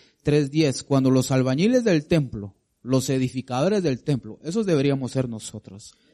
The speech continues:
Nosotros deberíamos ser los edificadores del templo. "Cuando los albañiles del templo de Jehová echaron los cimientos, pusieron a los sacerdotes vestidos de sus ropas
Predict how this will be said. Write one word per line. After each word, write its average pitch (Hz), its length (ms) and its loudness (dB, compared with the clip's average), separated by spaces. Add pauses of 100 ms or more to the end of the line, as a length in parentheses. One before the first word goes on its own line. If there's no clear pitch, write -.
Nosotros 156 340 0
deberíamos 127 520 2
ser 156 140 2
los 156 220 0
edificadores 120 720 0
del 110 220 -4
templo. 117 360 -6 (340)
"Cuando 147 260 4
los 139 200 2
albañiles 160 540 4
del 165 240 0
templo 170 380 2
de 123 100 2
Jehová 127 380 4
echaron 214 400 2
los 202 140 0
cimientos, 117 800 -8 (340)
pusieron 160 440 0
a 170 40 2
los 147 140 2
sacerdotes 139 760 -2
vestidos 160 380 0
de 139 120 -2
sus 123 160 -8
ropas 190 560 -2